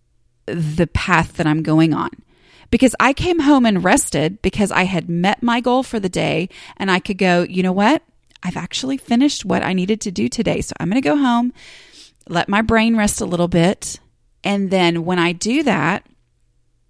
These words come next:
the rest was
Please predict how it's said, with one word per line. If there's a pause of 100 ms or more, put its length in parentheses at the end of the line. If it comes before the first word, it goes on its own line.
(840)
the
rest (100)
was